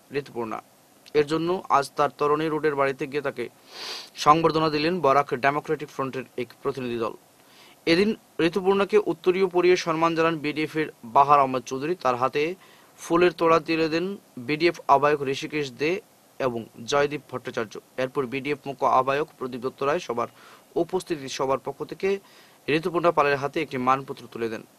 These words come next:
এই সম্মাননায় প্রতিক্রিয়া জানাতে গিয়ে ঋতুপর্ণা বলেন যে সংসদ ভবনে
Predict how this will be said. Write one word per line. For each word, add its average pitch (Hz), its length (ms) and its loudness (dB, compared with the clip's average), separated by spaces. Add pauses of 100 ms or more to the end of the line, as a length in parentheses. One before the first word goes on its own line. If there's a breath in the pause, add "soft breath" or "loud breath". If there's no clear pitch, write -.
(760)
এই 143 80 0 (280)
সম্মাননায় 160 500 0 (540)
প্রতিক্রিয়া 147 440 -2
জানাতে 143 220 0 (100)
গিয়ে 160 140 0 (100)
ঋতুপর্ণা 139 340 -2 (120)
বলেন 147 240 0 (680 loud breath)
যে 127 80 0 (260)
সংসদ 165 400 4
ভবনে 180 240 4